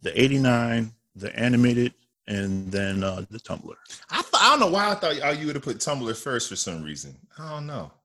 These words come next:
Speaker 1: I mean, the Tumbler's dope.
Speaker 2: Yeah.
Speaker 1: Like, it's a dope Batmobile.
Speaker 2: It's, it's functional.
Speaker 1: Yeah.
Speaker 2: <laughs> It actually can do everything.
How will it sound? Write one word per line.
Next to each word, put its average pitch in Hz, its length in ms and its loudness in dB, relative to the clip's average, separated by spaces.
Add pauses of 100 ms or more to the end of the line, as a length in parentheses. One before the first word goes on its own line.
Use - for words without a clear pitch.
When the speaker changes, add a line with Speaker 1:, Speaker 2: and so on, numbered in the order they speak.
(380)
Speaker 1:
I - 40 -2
mean, 120 100 4
the 117 60 6
Tumbler's 165 360 2
dope. - 280 2 (480)
Speaker 2:
Yeah. 127 320 -8 (140)
Speaker 1:
Like, 87 100 -6
it's 82 100 -6
a - 40 -12
dope 85 240 -4
Batmobile. - 560 -8 (160)
Speaker 2:
It's, - 320 -10 (380)
it's - 180 4
functional. 123 580 2 (420)
Speaker 1:
Yeah. 104 340 8 (120)
Speaker 2:
<laughs> - 80 -8
It - 40 0
actually 170 420 4
can 147 200 -2
do 147 200 0
everything. 110 500 -2